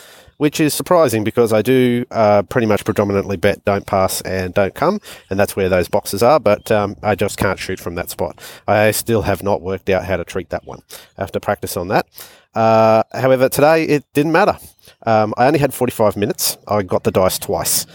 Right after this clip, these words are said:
Uh, sixty-six dollar inside working on the come out. Uh, both rolls, shot myself in the foot with seven out on the first roll. Really never should have done that play when I'm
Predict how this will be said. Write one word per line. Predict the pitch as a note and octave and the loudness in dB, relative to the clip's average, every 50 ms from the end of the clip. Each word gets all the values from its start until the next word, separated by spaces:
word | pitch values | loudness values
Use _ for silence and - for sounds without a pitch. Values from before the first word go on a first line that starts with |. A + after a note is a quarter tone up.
| - - - _ - | -20 -20 -20 _ -6
Uh, | G2 F#2 F2+ - F2+ | -4 -2 0 0 0
sixty-six | - - - - - - A#2 - C#3 A2+ - - | 0 0 -2 -2 -2 -2 0 0 0 -2 -2 0
dollar | - G#2+ G#2 G2+ G2 - | 0 2 2 2 0 0
inside | - B2 A#2+ A#2 - - G2+ G2 F#2+ E2+ | 0 -2 -2 -2 0 2 2 2 0 0
working | F#2 G#2 G#2+ - - G#2 F#2+ | -2 -2 -2 0 -2 -2 -2
on | F#2 F2+ | -2 -4
the | F2 | -4
come | - - B2+ C3+ | -4 -4 -2 0
out. | E3+ G3 G3+ - _ - - - - - _ _ - | 0 0 -2 -4 _ -18 -18 -18 -18 -20 _ _ -2
Uh, | G2 F#2+ F#2+ F#2+ | 0 2 2 2
both | - B2+ C3 B2 - - | 2 2 2 2 2 2
rolls, | A#2+ A#2+ C3 C#3 C#3+ D3 - - - | 2 4 4 4 2 2 -2 -6 -10
shot | - - - - D3 - - | -10 -8 -2 -2 -2 -2 -2
myself | - A#2 - - A#2+ A2+ - - | -4 -4 0 2 0 0 2 0
in | A2 G2+ | -2 -2
the | G2+ | 0
foot | - - D3 C#3 - G#2 | 0 2 0 0 0 -4
with | G#2 G2+ F#2+ | -4 -4 -4
seven | - - - B2+ A2 G#2+ A2 A2 G#2+ _ _ - | -4 -2 0 0 2 2 0 -2 -2 _ _ -4
out | G2+ G2+ G2 F#2 - - - | 0 0 0 0 -2 -6 -8
on | G#2+ G2+ F#2+ | -8 -6 -6
the | F2 F2+ | -6 -4
first | - G#2 F#2+ F2+ - - | -2 0 0 -2 -2 -6
roll. | E2+ F2+ F2+ - - - _ - - - - _ - | -6 -6 -4 -4 -6 -8 _ -16 -20 -20 -20 _ -2
Really | A#2 B2 B2 A2+ A2 G#2 | 2 2 4 4 4 4
never | G#2 G#2+ F#2+ G2 | 4 2 2 0
should | - - A2+ F#2 | -2 -2 -4 -4
have | F#2 E2+ D#2+ - - - | -4 -6 -8 -12 -8 -2
done | - G#2 F#2 F#2 | 0 0 2 2
that | G2 F#2 - | 0 -2 -2
play | - - A2 F#2+ F#2 F#2 F2 | 0 0 2 2 2 2 0
when | E2+ F#2+ F#2 | -2 -2 0
I'm | F#2 F2+ F2+ F2+ F2 E2+ | 0 0 0 -2 -4 -6